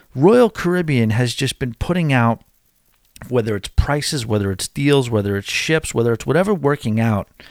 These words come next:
is just what has been more conducive for me to book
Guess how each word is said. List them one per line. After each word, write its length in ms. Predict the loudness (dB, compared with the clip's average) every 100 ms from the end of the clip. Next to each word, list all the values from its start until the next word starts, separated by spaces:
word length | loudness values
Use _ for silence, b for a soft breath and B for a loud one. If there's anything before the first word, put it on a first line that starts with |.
| B B B B _
is 260 | -2 0 -2
just 400 | -2 -2 -4 -12 B B -4
what 160 | 2
has 100 | 2
been 160 | 2 2
more 200 | 4 2
conducive 640 | 2 -2 2 2 2 -2
for 140 | -2 0
me 120 | 2
to 100 | 0
book 560 | -2 -2 -2 -2 -10